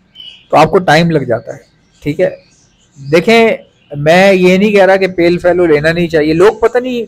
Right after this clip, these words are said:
किस बात को किससे इमेजिन करते हैं। जितने पेल फेलो रखने वाले लोग हैं वो बोल रहे होंगे, "अरे कैसी बात कर दी, बिकता है भाई, हमारे पास से भी हम पागल हैं, breed करवा लें।"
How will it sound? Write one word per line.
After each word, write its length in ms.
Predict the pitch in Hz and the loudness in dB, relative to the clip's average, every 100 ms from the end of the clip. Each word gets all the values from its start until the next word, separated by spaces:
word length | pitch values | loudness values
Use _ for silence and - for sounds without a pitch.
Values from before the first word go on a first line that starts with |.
| _ | _
किस 220 | 220 - 196 | -10 -8 0
बात 220 | 202 208 | 0 0
को 100 | 214 | -4
किससे 380 | - 190 - 214 | -4 -6 0 0
इमेजिन 460 | 175 165 185 185 | 2 0 0 0
करते 280 | 180 143 160 | 0 -2 -6
हैं। 160 | 175 - _ _ _ _ _ | -8 -10 _ _ _ _ _
जितने 280 | 151 165 208 | -6 -2 0
पेल 260 | 190 185 196 | 2 2 4
फेलो 260 | 202 196 | 2 4
रखने 220 | 180 180 185 | 2 2 2
वाले 200 | 180 175 | 4 4
लोग 240 | 147 151 | 2 0
हैं 80 | 190 | 0
वो 140 | 180 | 0
बोल 220 | 151 143 | 2 0
रहे 100 | 147 | 0
होंगे, 140 | 156 160 | -2 -2
"अरे 400 | 113 110 180 202 - | 0 0 0 -2 -4
कैसी 200 | 131 156 | -8 -4
बात 200 | 180 180 139 | -4 -4 -6
कर 100 | 131 | -8
दी, 120 | 127 | -8
बिकता 360 | 120 - 156 | -12 -6 0
है 80 | 170 | 2
भाई, 240 | 160 175 196 | 4 2 0
हमारे 240 | 131 143 | 0 2
पास 180 | 180 180 | 2 0
से 60 | |
भी 80 | 185 | -2
हम 160 | 180 160 | -2 0
पागल 260 | 143 170 | 0 2
हैं, 100 | 220 | 0
breed 220 | 185 175 - | -2 -2 -2
करवा 260 | 135 120 | -6 -6
लें।" 100 | 123 | -10